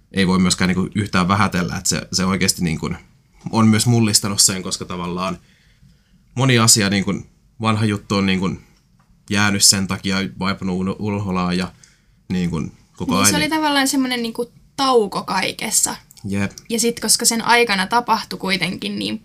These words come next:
Speaker 2: paljon isoja juttuja, niin sit niinku niitä perinteitä ei sillä lailla ehkä suoraan edes vielä kaiken osalta ollutkaan. Ja sit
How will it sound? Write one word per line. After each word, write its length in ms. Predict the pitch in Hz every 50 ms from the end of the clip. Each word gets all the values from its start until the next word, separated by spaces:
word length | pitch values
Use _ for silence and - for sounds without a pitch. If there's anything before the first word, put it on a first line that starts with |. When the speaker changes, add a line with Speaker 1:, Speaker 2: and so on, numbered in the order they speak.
| - _
Speaker 2:
paljon 420 | _ 240 240 233 233 220 196 208 208
isoja 300 | - 240 233 247 233 214
juttuja, 560 | 214 214 226 233 - - - - - - - - - - - - - - - - _ _
niin 200 | - 214 208 214
sit 220 | - 220 214 - -
niinku 460 | 196 190 190 - - 196 - - - _ _ - - - _ _
niitä 320 | - 208 220 208 214 - - -
perinteitä 600 | 240 240 254 277 277 277 214 196 196 196 190 -
ei 140 | - 202 220
sillä 240 | - 233 220 202 196
lailla 260 | 190 196 202 - - - _ -
ehkä 220 | 202 - - 220
suoraan 540 | - 254 247 233 220 214 202 196 190 196 -
edes 280 | - 196 208 208 - -
vielä 140 | 226 208 214
kaiken 400 | - 214 202 202 - - 107 -
osalta 340 | 220 - 226 113 - - -
ollutkaan. 800 | - 269 294 302 277 240 233 233 - - 196 202 202 202 - -
Ja 60 | 214
sit 220 | 220 226 220 -